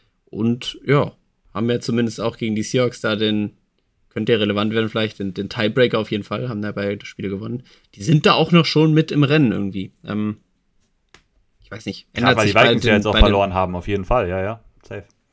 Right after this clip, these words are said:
Speaker 1: Gerade weil die Vikings auch verloren haben, eben. Äh,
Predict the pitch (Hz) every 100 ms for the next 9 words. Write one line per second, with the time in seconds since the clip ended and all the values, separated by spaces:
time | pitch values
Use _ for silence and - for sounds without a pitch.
0 | _ - 110 117 113 127 139 117 117 -
1 | 107 101 104 120 151 104 110 139 _ _
2 | _ - 101 101